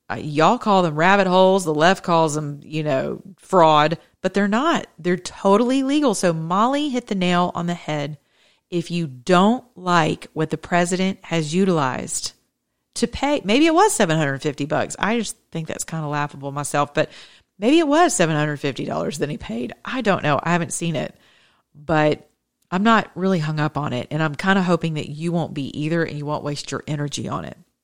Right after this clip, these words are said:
That you will understand that, that there are low information, covetous voters who will get on that fur bus, take that free hot dog and a Coke and some chips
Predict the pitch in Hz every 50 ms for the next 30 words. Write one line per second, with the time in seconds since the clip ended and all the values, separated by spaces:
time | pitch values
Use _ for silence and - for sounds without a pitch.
0 | _ _ _ _ _ _ _ _ _ _ _ _ _ _ _ - - - _ _
1 | _ _ _ 147 165 180 156 156 156 165 202 247 247 240 226 214 202 196 - -
2 | - 170 156 151 147 143 139 139 - - - _ _ _ _ _ _ 156 170 156
3 | 170 - - 143 160 - _ _ - 160 160 160 - 170 180 190 202 202 185 165
4 | 165 165 180 196 196 - - 185 190 - 196 185 160 147 147 143 - 165 160 156
5 | - _ _ _ _ _ _ - - - - 220 190 196 180 - - - - -
6 | - - - - - - - _ _ _ _ _ _ _ _ _ _ _ _ _
7 | _ _ - 147 156 151 147 147 135 - 156 - - - - - - - _ _
8 | _ _ _ _ _ _ _ _ _ _ _ _ _ _ - 190 180 175 170 165
9 | 160 156 147 131 156 156 175 180 190 196 208 214 - - - 196 190 175 160 151
10 | 147 147 143 147 - - - - - _ _ _ _ _ - - 180 190 185 185
11 | - - - - - 170 180 190 180 185 185 - - 170 170 165 165 165 170 160
12 | - - 143 143 139 - - - 170 165 165 160 - - - _ _ _ _ _
13 | _ - 156 151 - - 147 147 - - 202 196 196 190 - - - - - -